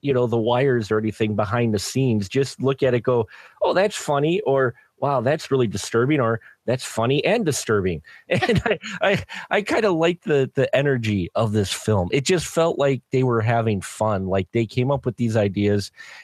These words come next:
and he strung them together. And yeah, y-, you just can't think about it too deeply, which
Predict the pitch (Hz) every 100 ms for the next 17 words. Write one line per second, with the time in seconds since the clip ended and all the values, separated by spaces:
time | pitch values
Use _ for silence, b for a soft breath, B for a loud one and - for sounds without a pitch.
0 | B 107 107 104 104 98 110 - - 123
1 | 127 123 110 98 101 101 98 92 b b
2 | b b 104 101 98 98 95 95 104 _
3 | _ _ 120 135 123 82 - 123 - 135
4 | 139 131 - 131 120 - 143 151 113 104
5 | 101 95 - 110 98 117 131 117 101 98
6 | 98 113 - -